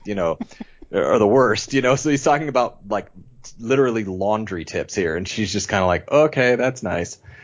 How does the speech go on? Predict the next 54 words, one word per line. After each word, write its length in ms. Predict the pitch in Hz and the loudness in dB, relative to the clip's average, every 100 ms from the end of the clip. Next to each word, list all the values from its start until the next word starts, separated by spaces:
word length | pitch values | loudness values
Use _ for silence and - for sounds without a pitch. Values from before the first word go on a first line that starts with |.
| - _ - | -20 _ -2
And 160 | 120 | 0
so 500 | 113 139 120 113 110 _ | 2 4 6 6 4 _
she's 280 | - - 196 | -12 -2 -2
sort 180 | - 180 | 4 4
of 80 | 147 | 4
talking 300 | 143 139 147 | 2 2 0
to 60 | |
him, 180 | 123 131 | -2 -2
and 120 | 123 | -4
she's, 300 | 110 131 120 - | -10 -12 -12 -16
she's 320 | - 135 113 | -14 -12 -10
sort 380 | - 120 - 123 | -2 -2 0 2
of 60 | 113 | 4
wearing 260 | 110 113 | 4 2
this 160 | 110 101 | -2 -2
long 300 | 104 104 107 | 0 0 0
coat 400 | - 101 98 - _ _ _ - | 2 2 2 -2 _ _ _ -6
and 140 | 92 | 0
nothing 280 | 101 110 104 | 0 0 0
much 200 | 104 - | 0 2
else. 320 | 101 98 92 | 2 2 -2
But, 260 | - 98 67 - | 0 -2 -2 -12
uh, 80 | 80 - | -12 -6
uh, 140 | 117 - - _ | -6 -6 -12 _
again, 380 | - 135 127 117 | -4 2 2 2
I, 200 | 110 95 | 2 0
oh, 360 | - 123 131 131 | 2 2 4 2
she's 220 | 123 165 | 0 0
actually 300 | 180 - 175 | 0 0 -2
wearing, 280 | 120 123 123 | 0 0 0
like, 240 | 101 - | -2 -2
like, 220 | 104 92 - | -6 -6 -8
underwear, 400 | - 117 107 92 | -6 -4 -2 0
like, 200 | 87 85 | -2 -2
petticoat 500 | - 127 113 101 98 - | -4 -2 -2 -2 -4 -4
bloomers. 420 | 98 92 82 80 | -4 -2 -4 0
You 60 | |
don't 160 | 104 104 | 0 0
see 180 | - 104 | 2 2
it, 100 | 90 | 2
but 120 | 82 | 0
you 80 | 92 | -4
see 160 | 101 | 0
it 80 | 98 | 2
a 40 | 85 | 4
little 160 | 90 | 2
bit 120 | 80 | 2
later. 260 | 69 85 76 | 2 2 2
So 140 | - | 0
it's 100 | 92 | -4
not 200 | 123 117 | -2 0
that 220 | 98 87 - | 2 0 -2
salacious. 580 | 92 82 78 80 67 | -4 -2 -4 -6 -6
But, 240 | - 98 | 0 0